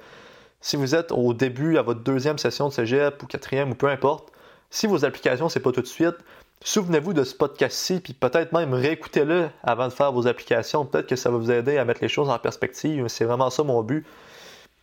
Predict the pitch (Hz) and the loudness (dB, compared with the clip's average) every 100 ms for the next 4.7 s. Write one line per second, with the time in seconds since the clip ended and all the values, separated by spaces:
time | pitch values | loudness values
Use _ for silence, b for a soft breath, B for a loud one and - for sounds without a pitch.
0 | _ - 139 165 - 113 - 139 160 127 | _ -2 0 0 0 -4 -2 0 0 0
1 | 113 - 151 123 117 127 117 - 147 143 | 0 0 2 2 0 0 -4 -2 -2 -4
2 | 139 - 117 113 120 - 113 127 131 - | -8 -4 0 0 -2 -4 -2 0 -2 -6
3 | 110 120 120 151 160 - 139 - 147 - | -4 -2 0 0 0 0 -2 0 -2 0
4 | 117 127 131 120 131 139 | 0 0 0 2 2 2